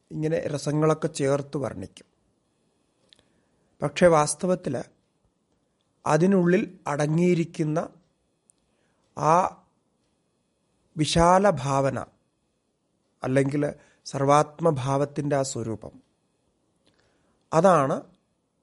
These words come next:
ശരിക്കും ധ്യാനിക്കാൻ ഉതകുന്നത്. ഇവിടെ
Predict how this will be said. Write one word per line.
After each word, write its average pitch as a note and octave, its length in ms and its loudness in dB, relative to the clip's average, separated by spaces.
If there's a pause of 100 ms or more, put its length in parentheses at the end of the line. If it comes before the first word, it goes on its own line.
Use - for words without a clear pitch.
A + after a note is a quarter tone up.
ശരിക്കും - 880 -4
ധ്യാനിക്കാൻ B2 680 -4 (560)
ഉതകുന്നത്. G2+ 540 -6 (1800)
ഇവിടെ F#3+ 460 4